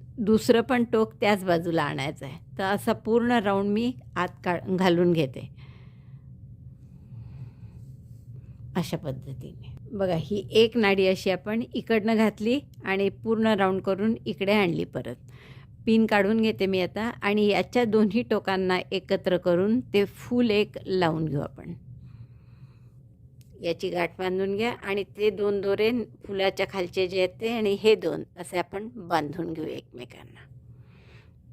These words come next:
म्हणजे थोडक्यात ते फूल आपल्याला इथे अटॅच करायचं आहे.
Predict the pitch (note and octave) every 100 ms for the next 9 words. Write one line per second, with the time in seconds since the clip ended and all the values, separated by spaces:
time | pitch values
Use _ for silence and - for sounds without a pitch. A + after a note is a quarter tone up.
0 | - - - - - A3 A3 A#3 A3 A#3+
1 | A#3 B3 A#3 B3+ C4 B3 - G#3 G3+ G3+
2 | F#3+ G#3 G#3 F#3+ C#3 - - - - -
3 | - F3+ -